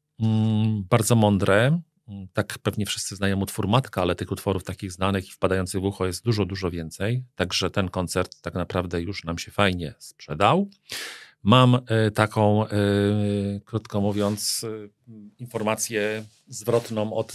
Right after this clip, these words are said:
od widzów, że bardzo się cieszą, że to taki koncert petarda, jak to nazywają. Więc, e, bardzo się cieszę, że możemy tym nowym,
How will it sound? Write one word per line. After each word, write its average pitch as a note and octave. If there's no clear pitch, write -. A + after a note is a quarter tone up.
od G#2
widzów, G#2
że F#2+
bardzo A#2
się G2
cieszą, E2+
że -
to -
taki -
koncert A#2+
petarda, F#2+
jak D#2
to -
nazywają. E2+
Więc, -
e, C3
bardzo A2+
się -
cieszę, -
że G#2+
możemy G2
tym G#2
nowym, D#3+